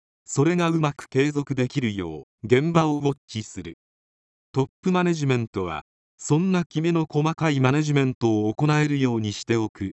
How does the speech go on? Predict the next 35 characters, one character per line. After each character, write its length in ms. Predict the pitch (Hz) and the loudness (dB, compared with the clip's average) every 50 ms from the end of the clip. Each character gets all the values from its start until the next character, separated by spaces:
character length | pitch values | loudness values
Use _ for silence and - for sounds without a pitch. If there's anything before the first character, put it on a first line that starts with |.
| - _ | -10 _
必 300 | _ - - - - - | _ -16 -16 -10 -4 0
要 240 | 165 156 156 151 143 | 2 2 4 4 2
が 200 | 139 135 123 117 | 2 2 0 0
あ 60 | 110 | 0
り 120 | 107 107 104 | 0 -2 -2
ま 160 | 104 98 95 | -2 -4 -6
す。 260 | - - - - - _ _ _ _ _ _ _ _ _ _ _ _ _ _ _ | -6 -10 -14 -14 -18 _ _ _ _ _ _ _ _ _ _ _ _ _ _ _
マ 160 | - 117 123 | 2 2 4
ネ 120 | 143 175 190 | 4 2 2
ジ 140 | 185 185 | 2 2
メ 100 | 185 185 | 2 2
ン 100 | 185 185 | 2 0
ト 140 | 175 - 180 | 0 0 2
力 300 | 170 160 147 - 131 120 | 2 2 0 0 0 0
を 80 | 113 113 | 2 2
磨 260 | 113 117 123 139 143 | 0 0 0 0 -2
く 80 | - - | -2 -2
と 120 | 135 123 | -2 -2
と 120 | - 110 | 0 -2
も 120 | 101 98 92 | -2 -2 -4
に、 200 | 87 82 80 - _ _ _ _ _ _ - | -6 -8 -10 -14 _ _ _ _ _ _ -10
ビ 220 | 123 135 165 170 | -2 0 0 0
ジ 80 | 165 165 | 2 2
ョ 60 | 160 | 2
ン 180 | 143 131 120 | 2 2 2
を 80 | 113 104 | 0 0
掲 300 | - 110 107 - 117 113 | -2 -4 -4 0 2 2
げ、 220 | 110 104 98 - - _ _ _ _ _ _ | 2 2 2 -2 -6 _ _ _ _ _ _
こ 120 | - 139 | 0 2
れ 140 | 147 170 180 | 2 2 2
が 140 | 175 165 160 | 0 -2 -2
肝 280 | - - 147 147 151 | -2 0 0 2 2
で 100 | 135 127 | 2 0
す 160 | 110 - - 90 | 0 -2 -6 -8
が、 220 | 82 76 69 73 | -8 -8 -10 -12